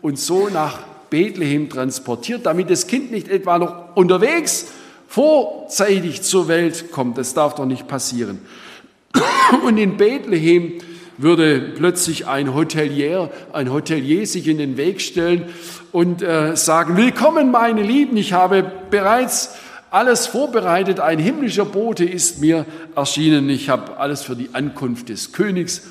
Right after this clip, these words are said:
vorbereitet.“ Zumindest so. Und ein verziertes, schönes Kinderbettchen, nicht eine Krippe, eine Futterkrippe. So hätte das doch sein müssen.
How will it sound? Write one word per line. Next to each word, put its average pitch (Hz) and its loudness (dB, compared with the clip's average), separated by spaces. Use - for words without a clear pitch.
vorbereitet.“ 110 -2
Zumindest 202 4
so. 240 -4
Und 185 0
ein 135 0
verziertes, 151 -8
schönes - -4
Kinderbettchen, 170 -4
nicht 185 -10
eine 143 -6
Krippe, 160 -4
eine 117 -4
Futterkrippe. 117 -10
So 180 -2
hätte 127 -6
das 110 -8
doch 104 -10
sein 113 -6
müssen. 104 -8